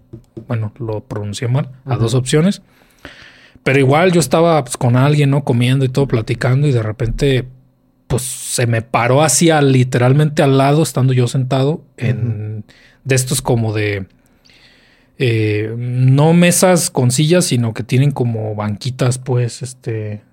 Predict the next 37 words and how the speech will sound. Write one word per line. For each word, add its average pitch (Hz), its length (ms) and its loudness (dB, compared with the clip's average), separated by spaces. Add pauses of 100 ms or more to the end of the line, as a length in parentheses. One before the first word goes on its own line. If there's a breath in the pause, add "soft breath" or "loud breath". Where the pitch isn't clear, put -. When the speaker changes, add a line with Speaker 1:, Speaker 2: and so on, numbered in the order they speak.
(380)
Speaker 1:
bueno, 175 500 0
el 170 80 2
punto 214 260 2
es 233 60 2
de 185 80 0
que 131 80 -2
estaba 165 340 2
yo 190 120 4
sentado 185 420 2
y 175 60 4
una 185 120 4
persona 151 260 0
se 143 100 -2
paró 120 340 -2
al 127 120 2
lado 127 160 4
de 131 80 4
mí 160 160 0 (280 loud breath)
y 175 160 2
no 165 280 2
tenía 165 500 2
el 135 160 4
uniforme 135 760 2
típico 127 640 -2
de, 107 600 -8
del 110 140 -12
Speaker 2:
Ok, 131 100 0
dijiste, 165 220 2
Speaker 1:
establecimiento. 147 420 2 (100)
Speaker 2:
"No, 135 260 4
no, 127 180 4
esta 135 220 -2
persona 131 280 0
no 131 100 2
trabaja 127 360 2
aquí". 123 200 -2
Speaker 1:
Sí. 151 380 2